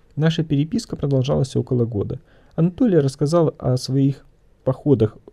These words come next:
в Большой дом, где он консультировал руководство К Г Б, о том, как ему приходится скрываться, чтобы сохранить свою жизнь, о том, что за ним охотится наркомафия, ему приходится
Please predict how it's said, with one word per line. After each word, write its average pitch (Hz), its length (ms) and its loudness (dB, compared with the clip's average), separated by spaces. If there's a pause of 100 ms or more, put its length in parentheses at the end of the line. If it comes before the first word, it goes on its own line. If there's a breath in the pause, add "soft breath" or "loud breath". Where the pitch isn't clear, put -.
(160)
в 127 100 -6
Большой 113 420 0
дом, 190 320 0 (340 soft breath)
где 135 180 0
он 139 120 2
консультировал 131 720 0
руководство 120 540 -2
К 117 160 -6
Г 113 120 -4
Б, 110 200 2
о - 160 -6
том, 208 180 0
как 123 220 -4
ему 110 300 0 (440 soft breath)
приходится 143 640 0
скрываться, 160 560 0
чтобы 165 220 -8
сохранить 156 480 -4
свою 143 300 0
жизнь, 139 420 0
о 131 100 0
том, 175 340 -4
что 123 360 -2
за 123 120 -2
ним 139 260 0
охотится 127 540 0
наркомафия, 160 880 -2 (360 soft breath)
ему 165 200 2
приходится 143 720 -2